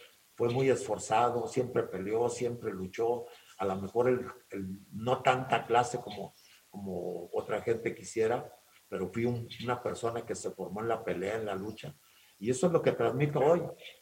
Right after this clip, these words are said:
Y eso es lo que hoy, este, cuidamos a la institución, que no se pierda ese A D N que a la gente le gusta tanto de nuestro,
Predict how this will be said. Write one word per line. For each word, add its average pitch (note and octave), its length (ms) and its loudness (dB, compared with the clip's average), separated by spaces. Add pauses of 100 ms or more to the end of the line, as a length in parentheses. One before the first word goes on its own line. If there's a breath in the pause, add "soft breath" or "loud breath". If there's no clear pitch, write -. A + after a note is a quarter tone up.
(240)
Y G#2 200 -2
eso C#3+ 280 6
es C3+ 180 8
lo D3+ 140 2
que G#2+ 100 -2
hoy, A2+ 180 2
este, B2 260 -2
cuidamos A2+ 480 -4 (200)
a G#2+ 100 -2
la G#2 60 -4
institución, - 680 -6 (400)
que G#2 100 -2
no G#2+ 80 -2
se B2+ 160 -2
pierda B2+ 320 6
ese B2+ 300 6
A C3 100 8
D B2+ 180 8
N D3+ 360 2 (500)
que G#2 100 -2
a G2+ 40 4
la G2 140 2
gente A#2 640 2
le G2+ 160 -2
gusta A2+ 320 -2
tanto A2 320 -2
de G2 120 -2
nuestro, F#2 480 -8